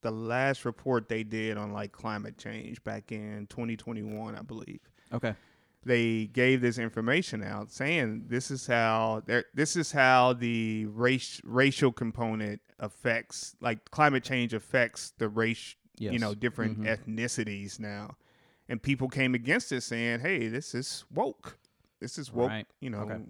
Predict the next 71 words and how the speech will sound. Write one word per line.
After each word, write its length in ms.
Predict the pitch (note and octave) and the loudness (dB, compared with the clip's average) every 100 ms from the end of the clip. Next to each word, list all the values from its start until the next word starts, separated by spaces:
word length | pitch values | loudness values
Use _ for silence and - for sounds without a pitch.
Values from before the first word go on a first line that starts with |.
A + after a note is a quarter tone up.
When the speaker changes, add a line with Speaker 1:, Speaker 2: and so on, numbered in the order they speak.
| - | -14
Speaker 1:
the 120 | A#2+ A#2 | -8 -6
environment 580 | A2+ A#2+ A3+ D3+ A#2 | -4 -2 -2 -2 -4
shouldn't 240 | - B2+ B2 | -4 -6 -2
have 180 | B2+ B2+ | -2 0
anything 340 | C#3+ C#3 D3+ | -2 -2 -4
to 40 | D3+ | -4
do 120 | B3 | -4
Speaker 2:
Right. 100 | A#3+ | 0
Speaker 1:
with, 400 | A2+ A2 G#2+ - | 2 2 -2 -8
you 100 | A#2 | -6
know, 140 | A2+ | -2
Speaker 2:
That's 180 | C3 A2+ | -2 0
the 160 | - A#2 | -2 0
other 160 | C3+ | 0
Speaker 1:
ethnicity." 100 | - G2+ | -2 -2
Speaker 2:
party. 320 | F#2 F2+ F2+ | -6 -8 0
Speaker 1:
Right, 220 | A#2 C3 | 6 6
that's 160 | B2+ E3+ | 6 4
the 100 | B2 | 4
other 180 | C#3+ D3 | 4 4
Speaker 2:
<laughs> 0 | |
Speaker 1:
party, 260 | A2+ A2+ | 2 0
but 240 | A2+ A#2 A#2 | 0 0 0
Speaker 2:
We'll 80 | A2 | -2
get 100 | A2+ | -6
to 80 | |
them 160 | G#2+ G#2 | -4 0
in 60 | G#2+ | 4
Speaker 1:
yes. 160 | C3+ | 4
Speaker 2:
a 80 | G2+ | 4
second. 180 | - - | -4 -6
Speaker 1:
And 80 | D3 | 4
Speaker 2:
So 60 | G3+ | 8
Speaker 1:
so 60 | G3 | 12
Speaker 2:
you 80 | |
were, 80 | G#3+ | 12
you 120 | E3+ | 10
were 60 | G3+ | 8
giving 220 | G3 G3 | 8 6
us 100 | F#3 | 4
some 140 | F#3+ E3 | 2 0
examples 500 | C#3 D3+ D3+ C3 B2 | 0 0 2 0 -2
of 160 | A2+ | -2
that, 300 | G#2+ G2+ G2+ | 0 -2 -2
and 80 | A2+ | -2
I 160 | A#2 A2+ | -2 -2
interrupted 420 | G#2+ G2+ - F#2 | -2 -2 -4 -8
you. 140 | F2+ | -4
What 80 | G#2 | 4
was 60 | B2 | 8
Speaker 1:
Right. 180 | B2 A2 | 8 6
Speaker 2:
the, 60 | |
Speaker 1:
And 80 | G#2 | 2
Speaker 2:
what 60 | C3+ | 2
was 60 | C#3 | 8
Speaker 1:
so 180 | D#3+ D#3 | 10 10
Speaker 2:
another 160 | C#3+ | 8
one? 80 | G#2 | 4
Speaker 1:
kind 160 | G#3 G#3 | 6 8
of 60 | F3 | 8
the 60 | C#3 | 6
last 340 | D#3 G3 F3+ | 8 8 6
example 480 | C3+ A#2+ A#2 - A2 | 0 0 0 0 0
is, 400 | A2 A2 A2 - | 0 0 -2 -4
you 80 | B2 | -6
know, 100 | A2+ | -4
the 160 | A2+ | -2
idea 420 | A2+ A2 A2+ B2 A#2 | 0 0 0 0 2
that 240 | A2+ G#2 | 0 -4
climate 460 | - C#3 C#3 B2 - | -4 -2 0 -2 -4
change 720 | B2+ A2 G#2+ G#2+ G#2+ G#2+ | -6 -4 -4 -4 -6 -8